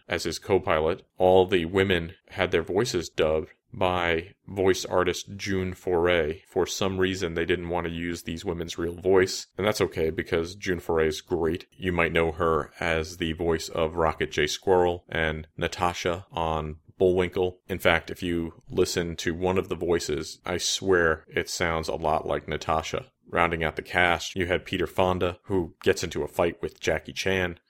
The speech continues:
Alfie Wise, George Firth as A F Foyt. Brock Yates has a cameo in the film as the organizer of the race, and Hal Needham has a cameo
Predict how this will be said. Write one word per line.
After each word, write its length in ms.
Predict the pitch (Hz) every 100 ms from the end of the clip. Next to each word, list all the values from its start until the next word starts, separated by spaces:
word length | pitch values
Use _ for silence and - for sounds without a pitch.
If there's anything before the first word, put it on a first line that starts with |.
| _
Alfie 320 | 85 85 82
Wise, 720 | 80 87 90 90 90 87 - -
George 340 | - 95 90 -
Firth 540 | - 113 107 - - -
as 220 | 92 87 -
A 300 | 92 90 90
F 300 | 90 85 - - -
Foyt. 340 | 80 64 - -
Brock 300 | 90 78 -
Yates 420 | 82 82 - - - -
has 260 | 90 78
a 220 | 71 76 -
cameo 600 | - 90 82 82 87 -
in 120 | -
the 60 | 90
film 300 | - 90 104
as 200 | 80 80
the 120 | 82
organizer 760 | - 80 85 78 76 73 80 -
of 160 | 78 80
the 160 | 78
race, 440 | 76 78 95 - - -
and 300 | 80 78 85
Hal 220 | 92 85
Needham 440 | 82 90 85 78 80 -
has 240 | 82 76
a 120 | 73
cameo 600 | - 85 80 76 76 80